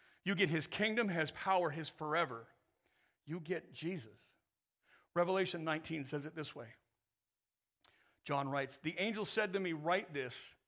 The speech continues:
blessed are those who invite, who are invited to the marriage supper of the Lamb.' And he said to me, 'These are the true words of God.'" Blessed are those who are invited, who win the race and get that little white stone and are invited to the feast.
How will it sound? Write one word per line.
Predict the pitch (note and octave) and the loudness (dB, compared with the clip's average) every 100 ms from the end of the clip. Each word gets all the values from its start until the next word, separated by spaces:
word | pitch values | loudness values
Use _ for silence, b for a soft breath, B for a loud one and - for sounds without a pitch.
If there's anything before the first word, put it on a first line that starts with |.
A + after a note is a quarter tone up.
| _ b b b b - | _ b b b b 0
blessed | D#3+ G3+ G3+ | 6 6 6
are | G#3+ | 2
those | D#3+ C#3+ C3+ | 4 2 0
who | - | -2
invite, | D#3 C3 D#3 E3 D3+ | -4 0 2 2 -2
who | D#3 D#3 | -6 -2
are | D#3+ | 0
invited | D3+ B2 D#3 D#3+ C3+ | 0 0 0 2 -2
to | - | -6
the | C3+ | -4
marriage | C3+ C#3 D3 B2 | -2 -2 -2 -4
supper | C#3 C3 | -10 -10
of | B2 | -8
the | B2 | -6
Lamb.' | C3 C3 B2 A#2 _ b b b b b | -4 -4 -6 -12 _ b b b b b
And | C3+ | 0
he | D3 | 0
said | - E3 D#3 | -2 -2 -2
to | C#3 | -4
me, | B2+ | -6
'These | A#2 C#3 E3 C#3+ A#2+ - - - - _ _ _ _ _ _ | -6 -6 -4 -6 -8 -14 -18 -18 -18 _ _ _ _ _ _
are | C3+ | -8
the | B2+ | -8
true | B2+ - F#3 | -10 -8 -6
words | D#3 C#3 C#3 A#2 | -6 -6 -8 -10
of | G#2 | -14
God.'" | A#2 G#2+ - _ _ _ _ _ _ _ _ _ b b b b - | -12 -12 -14 _ _ _ _ _ _ _ _ _ b b b b 0
Blessed | F3 A#3+ A#3 | 6 6 6
are | A3 | 4
those | G3+ G3 - | 4 4 2
who | - F3 | -4 -2
are | D#3 | -2
invited, | C3+ A2+ D3+ D3 A2 G2+ - _ _ _ _ _ _ _ _ _ _ _ _ _ _ _ | -2 -2 0 0 -4 -14 -20 _ _ _ _ _ _ _ _ _ _ _ _ _ _ _
who | E3 | -4
win | D#3 A3+ A#3+ | 0 2 2
the | G3 | 4
race | G3 E3 C#3 - | 4 4 2 -2
and | D3 | -6
get | D3 E3+ | -4 -2
that | E3 | 0
little | F3 E3+ | 0 0
white | D#3+ D#3 | 0 0
stone | - - E3+ D3 C3+ C3+ | -2 -4 0 0 -2 -4
and | C#3+ | -6
are | C#3 | -4
invited | C3 A#2 C#3+ D3 C3+ B2 | -6 -4 0 0 -2 -10
to | C3 | -14
the | A2+ | -14
feast. | - B2 G#2+ - | -12 -10 -12 -18